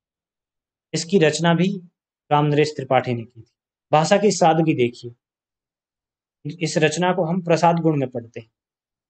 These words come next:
प्रसाद गुण में उस रचना को पढ़ा जाता है, Correct, उस रचना को पढ़ा जाता है जो रचना स-, सुनते ही समझ में आए। इस प्रकार के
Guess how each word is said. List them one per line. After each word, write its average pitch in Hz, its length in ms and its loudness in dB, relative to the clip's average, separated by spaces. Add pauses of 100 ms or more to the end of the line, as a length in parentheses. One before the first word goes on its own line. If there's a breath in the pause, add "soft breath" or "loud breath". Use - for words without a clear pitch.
(120)
प्रसाद 160 260 -2
गुण 180 160 0
में 180 120 0
उस 175 200 0
रचना 170 320 -2
को 165 140 -4
पढ़ा 143 220 4
जाता 135 300 2
है, 160 80 -2 (720)
Correct, 127 300 -2 (300)
उस 180 140 -4
रचना 170 320 0
को 156 120 -2
पढ़ा 147 260 2
जाता 139 280 2
है - 180 -2 (320)
जो 202 140 4
रचना 180 340 2
स-, - 280 -10 (140)
सुनते 247 380 2
ही 196 80 4
समझ 139 300 2
में 123 140 -2
आए। 110 220 -2 (1600)
इस 196 100 -4
प्रकार 220 440 2
के 233 380 0